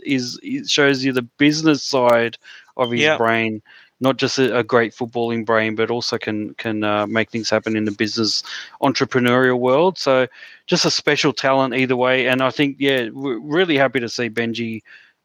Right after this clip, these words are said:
Speaker 1: get this award, uh, and this honour, sorry, not an award, it's an honour, uh, bestowed upon him. Um, look, I don't know what he needs, uh, to, to get knighted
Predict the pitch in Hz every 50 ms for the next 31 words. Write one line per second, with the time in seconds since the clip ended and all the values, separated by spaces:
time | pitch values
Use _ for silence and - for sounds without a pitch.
0 | _ - 135 127 113 117 123 117 - - 127 113 113 113 117 117 120 117 117 117
1 | 113 - - 117 113 107 120 120 120 120 117 - - 139 127 131 120 107 101 98
2 | - - 120 113 113 123 123 131 127 113 113 110 113 107 110 123 147 156 147 -
3 | - 123 123 120 117 117 117 113 107 _ - - - - - _ _ - - 113
4 | 113 113 113 110 107 110 110 113 - 131 120 - - - 151 147 151 147 147 147
5 | - - 151 151 143 127 175 185 202 220 233 226 - - - - - _ _ -
6 | 127 131 135 139 139 139 139 139 139 135 135 - - _ _ - - 160 165 -
7 | - - - 151 151 151 180 180 175 143 165 160 156 151 151 151 139 127 139 143
8 | 135 - - 156 147 143 143 139 135 135 139 139 135 131 - - - - - _
9 | _ _ _ _ _ _ _ _ _ - 123 127 127 123 123 123 120 - - 139
10 | 131 131 117 117 - - 131 120 135 131 135 - 139 127 127 131 139 143 - -
11 | 185 196 202 - 170